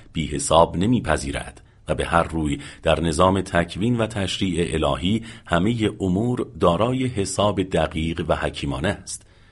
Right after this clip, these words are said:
چیزی که هست، گاهی ما از حساب و تقدیر الهی بی اطلاعیم. ما در پرتو معرفت به خدا و صفات او و وعده‌ای که داده است،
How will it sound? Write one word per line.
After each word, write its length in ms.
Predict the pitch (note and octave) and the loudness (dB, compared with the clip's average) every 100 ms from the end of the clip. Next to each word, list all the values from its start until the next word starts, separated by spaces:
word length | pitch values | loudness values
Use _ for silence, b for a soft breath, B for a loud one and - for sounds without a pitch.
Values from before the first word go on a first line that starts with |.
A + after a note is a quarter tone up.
| b | b
چیزی 340 | - F#2 E2 E2+ | -2 -2 0 -2
که 140 | E2+ | 0
هست، 540 | D2 F#2+ G#2 G#2 - F2 | 2 0 0 -6 -6 2
گاهی 320 | G#2+ A#2 B2 | 4 4 2
ما 260 | A#2 A#2 | 2 2
از 280 | - F#2+ E2 | 0 -2 -2
حساب 540 | F2 G2 - A#2 G#2+ F2 | -2 0 4 4 4 0
و 60 | F#2+ | 0
تقدیر 540 | - F#2 F2 G2+ G2+ | 0 -2 0 0 0
الهی 440 | F#2 F2 D#2 E2+ F2 | 4 4 4 2 -2
بی 260 | D#2 C2+ | -2 -2
اطلاعیم. 540 | D#2+ D2+ E2+ F#2 - - - b - | -4 -2 2 2 0 -14 -20 b 2
ما 200 | F#2+ G#2+ | 4 6
در 220 | G#2 G2+ | 8 6
پرتو 360 | G2+ G2+ G2 A2 | 6 2 2 0
معرفت 680 | A2+ A2 G2 G2 F#2+ A2 | 2 0 0 -2 0 -2
به 140 | G2+ F#2+ | 0 -2
خدا 400 | - F2 G2+ G2 | 0 6 6 6
و 100 | F#2+ | 0
صفات 540 | - F2+ - G2+ F#2 | -2 -6 0 -2 0
او 320 | F2+ F#2 F#2 F2 B B | -4 0 0 -2 B B
و 40 | G#2 | 2
وعده‌ای 560 | G2+ A2 G2+ A2 A2 | 4 0 0 0 -2
که 160 | G2 G2+ | -2 -2
داده 380 | F2+ F#2+ F#2 F2+ | 0 0 0 0
است، 440 | G#2+ E2+ D2 | -2 -2 -6